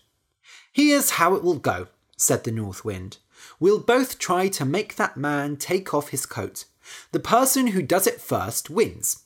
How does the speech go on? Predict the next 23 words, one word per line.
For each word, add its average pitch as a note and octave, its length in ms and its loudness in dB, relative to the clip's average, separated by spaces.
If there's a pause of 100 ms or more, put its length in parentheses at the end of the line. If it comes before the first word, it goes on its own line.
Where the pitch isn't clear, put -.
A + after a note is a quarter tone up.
(240)
If G3 220 0
you F3+ 280 0
win, A2 340 -8 (240)
I'll D4 220 4
admit G#3 440 0
that - 180 -8
kindness - 840 -4
is A#2+ 160 -2
what C3+ 200 -2
makes C3 320 -4
you C#3+ 80 -2
strong. - 360 -6 (540)
But G3 200 2
if F3 220 2 (140)
I A#2+ 540 2
win, G#2+ 460 -8 (280)
then F#3 220 2
you G#3 120 2
have G#3+ 340 0
to B3+ 140 2
agree F3+ 380 4
that E3+ 280 0 (120)
power G#2 540 0